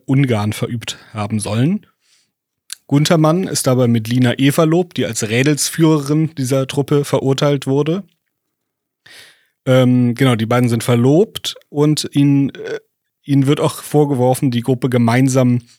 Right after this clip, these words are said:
angeführt und geleitet zu haben. Äh,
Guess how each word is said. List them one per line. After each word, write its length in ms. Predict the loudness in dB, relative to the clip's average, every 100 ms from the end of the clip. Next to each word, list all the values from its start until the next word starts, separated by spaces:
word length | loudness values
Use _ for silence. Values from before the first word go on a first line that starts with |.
| _
angeführt 560 | -2 0 0 0 -4 -4
und 80 | -4
geleitet 460 | -4 -4 -4 -6
zu 180 | -6 -8
haben. 320 | -8 -10 -14 _ _ _ _ _ _ _ _ _ _ _ _ _ _ _ _
Äh, 580 | 2 4 6 6 4 2